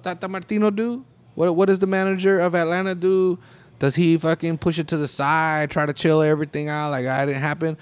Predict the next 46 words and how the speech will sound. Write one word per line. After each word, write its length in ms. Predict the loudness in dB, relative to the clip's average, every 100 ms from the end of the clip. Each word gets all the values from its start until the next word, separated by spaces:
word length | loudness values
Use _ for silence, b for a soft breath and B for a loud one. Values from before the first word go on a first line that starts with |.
| B B
Fuck 600 | -12 -10 -4 -2 -2 -4
no. 320 | -2 -2 -2 B B
He 120 | -2
benches 760 | -2 -2 -2 -2 -2 -2 -4 -6
Barco. 680 | -6 -4 -4 -6 -10 -10 -12 b b b
He 120 | -10
says, 260 | -8 -8 -6
"Nah, 320 | -6 -4 -2
bro, 240 | -2 0 0
I 120 | 0
don't 160 | -4
give 120 | -4 -6
a 60 |
fuck 320 | -6 -6 -6
how 100 | -4
much 220 | -4 -4 -4
we 100 | -6
paid 240 | -4 -4
for 140 | -2
you. 160 | 0 0
I 80 | -2
don't 120 | -4
care 140 | -6 -4
what 240 | -2 -2 -2
you're 80 |
doing. 420 | 0 2 4 2 -2 B B B B
You 120 | 0
do 160 | 2
not 500 | 2 2 2 2 0
fuck 260 | -4 -8 -4
around 600 | -2 0 0 0 -2 -4
with 160 | -6 -10
your 80 |
home, 440 | -8 -6 -6 -8 -8
with 200 | -10 -10
your 80 | -10
teammate's 500 | -6 -4 -4 -4 -2
girl, 400 | 2 2 0 -2
dude. 540 | -2 0 0 -2 -6 _ _ _ _
I 60 | -4
don't 80 | -2
know 100 | 0
what's 240 | 0 -2
going 300 | -4 -8 -8
on 180 | -10 -10
here, 420 | -8 -8 -8 -12